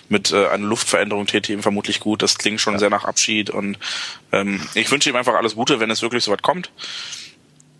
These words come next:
Speaker 1: und dass er uns noch viel Geld in die Kassen spült, damit wir, äh, widerstehen können, wenn irgendwer vierzig Millionen für den Panther bietet, nachdem der Torschützenkönig bei der W M geworden ist.
Speaker 2: Also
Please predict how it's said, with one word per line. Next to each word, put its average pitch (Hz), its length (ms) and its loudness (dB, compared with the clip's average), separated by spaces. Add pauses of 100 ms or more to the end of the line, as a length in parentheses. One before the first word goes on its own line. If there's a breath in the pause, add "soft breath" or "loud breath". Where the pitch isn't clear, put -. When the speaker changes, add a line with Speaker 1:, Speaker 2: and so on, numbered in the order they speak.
(400)
Speaker 1:
und 113 180 2
dass 110 140 2
er 101 60 -2
uns 117 140 -4
noch 110 80 -2
viel 113 160 0
Geld 110 180 2
in 113 80 -4
die 113 60 0
Kassen - 240 -4
spült, 107 560 0 (160)
damit 104 300 -2
wir, 104 800 2
äh, - 20 -18 (420)
widerstehen 120 520 2
können, 110 240 0
wenn 104 140 -2
irgendwer 107 380 0
vierzig - 360 -2
Millionen 104 260 2
für 104 160 0
den 104 140 0
Panther 101 260 0
bietet, 101 300 0
nachdem 104 280 2
der 104 360 2
Torschützenkönig 107 680 0
bei 101 60 0
der 101 120 0
W 98 60 2
M 104 140 -2
geworden 104 320 0
ist. 107 200 -4 (1080 loud breath)
Speaker 2:
Also 101 160 0